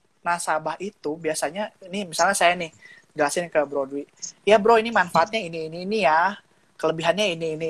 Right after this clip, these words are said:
ini ya, kekurangannya ini, ini, ini, yang dikecualikan bla, bla, bla, bla, bla, bla," gitu ya.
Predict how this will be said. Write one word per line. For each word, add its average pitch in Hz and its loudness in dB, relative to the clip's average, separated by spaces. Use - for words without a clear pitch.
ini 202 -4
ya, 165 6
kekurangannya 165 4
ini, 160 -8
ini, 170 -10
ini, 185 -4
yang 156 -6
dikecualikan 151 -2
bla, 147 0
bla, 147 0
bla, 143 -2
bla, 143 -2
bla, 147 -2
bla," 185 6
gitu - -12
ya. 185 0